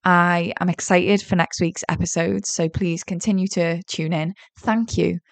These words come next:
so much for being here with me on the Inner Work Conversation. Um, and before I do leave,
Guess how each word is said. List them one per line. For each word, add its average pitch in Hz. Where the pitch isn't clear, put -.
so 180
much 175
for 185
being 165
here 160
with 156
me 156
on 160
the 160
Inner 156
Work 156
Conversation. 165
Um, 190
and 202
before 233
I 220
do 190
leave, 165